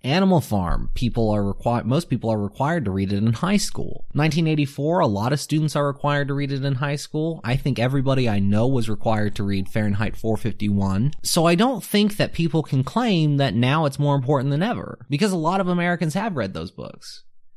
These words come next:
I just don't think we ever learned a lesson from them. Back in nineteen sixty-four in Vietnam, there were some troops there, right? As we were trying to push back against the Soviets and the communists taking over South Vietnam.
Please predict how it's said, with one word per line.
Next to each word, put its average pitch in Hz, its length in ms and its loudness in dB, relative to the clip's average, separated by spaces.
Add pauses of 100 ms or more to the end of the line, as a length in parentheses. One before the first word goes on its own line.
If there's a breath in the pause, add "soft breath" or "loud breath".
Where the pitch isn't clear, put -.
(120)
I 131 140 -2
just 202 140 -4
don't 156 160 0
think 151 160 -2
we 147 100 0
ever 143 160 0
learned 147 220 0
a - 20 -2
lesson 143 320 0
from - 240 -10
them. - 240 -14
Back 180 180 0
in 208 60 0
nineteen 180 300 2
sixty-four 131 640 2
in 113 120 2
Vietnam, 110 800 2
there 156 160 4
were 160 80 4
some 139 200 0
troops - 640 -2 (160)
there, 101 460 -8 (100)
right? 101 360 -4
As 123 340 0 (220 loud breath)
we 143 160 6
were 170 100 8
trying 180 380 2
to - 80 0
push 226 300 4
back 175 380 0
against 165 380 0
the 180 80 2
Soviets 180 800 2
and 180 240 4
the 165 60 2
communists 160 640 0
taking 160 400 2
over 147 400 2
South 127 400 0
Vietnam. 113 800 -2